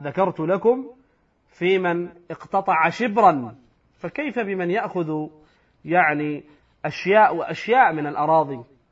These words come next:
من أموال الناس؟ بل جاء في صحيح مسلم أن الله لعن، لعن من غير منار الأرض، والمقصود بالمنار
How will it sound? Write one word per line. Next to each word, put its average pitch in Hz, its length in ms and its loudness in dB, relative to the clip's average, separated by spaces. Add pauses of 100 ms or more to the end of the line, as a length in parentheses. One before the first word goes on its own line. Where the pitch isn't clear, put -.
(120)
من 151 160 -10
أموال 156 340 -2
الناس؟ 139 520 -8 (360)
بل 156 180 -6
جاء 175 260 -2
في 165 140 -4
صحيح 180 380 -8
مسلم 196 400 -8
أن 196 220 -6
الله 196 440 0
لعن، 196 500 4 (720)
لعن 185 640 6 (460)
من 156 240 -4
غير 180 680 4
منار 170 440 0
الأرض، 156 460 2 (840)
والمقصود 147 600 -4
بالمنار 160 760 4